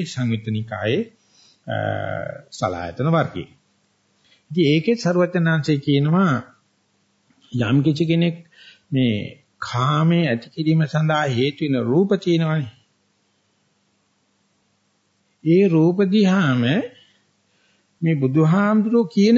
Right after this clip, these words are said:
දිහාට විදිහට බැලුවොත් රූපේ පිළිබඳව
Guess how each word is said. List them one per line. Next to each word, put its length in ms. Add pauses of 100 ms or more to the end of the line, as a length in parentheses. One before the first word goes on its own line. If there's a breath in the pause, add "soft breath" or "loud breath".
දිහාට 340
විදිහට 340
බැලුවොත් 520 (1900)
රූපේ 260
පිළිබඳව 580